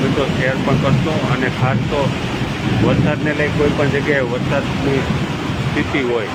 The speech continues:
એટલે કે વીજળી પડી, મકાન ઉપર વીજળી પડી, પાણી ભરાઈ જવા, આવું કોઈ પણ જગ્યાએ કંઈ દ્રશ્યો હોય તો તમે અમારા મોબાઈલ નંબર પર વીડિયો મોકલી શકો છો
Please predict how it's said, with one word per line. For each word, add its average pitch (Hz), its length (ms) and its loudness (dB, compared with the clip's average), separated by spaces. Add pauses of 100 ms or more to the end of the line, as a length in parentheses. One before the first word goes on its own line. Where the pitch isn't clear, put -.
(360)
એટલે 123 300 -4
કે 160 60 2 (120)
વીજળી 135 360 2
પડી, 147 240 4 (1500)
મકાન 127 320 0
ઉપર 143 300 2
વીજળી 135 320 -2
પડી, 135 340 -2 (3250)
પાણી 131 280 4
ભરાઈ 135 340 0
જવા, 139 300 0
આવું - 320 2
કોઈ - 240 0
પણ 143 180 0
જગ્યાએ 139 300 0
કંઈ 135 200 0
દ્રશ્યો 131 440 -2
હોય 139 240 4
તો 123 100 0
તમે 131 300 4
અમારા 131 400 0
મોબાઈલ 131 260 2
નંબર 127 340 0
પર 135 200 2
વીડિયો 127 340 4
મોકલી 131 320 2
શકો - 320 2
છો 127 160 2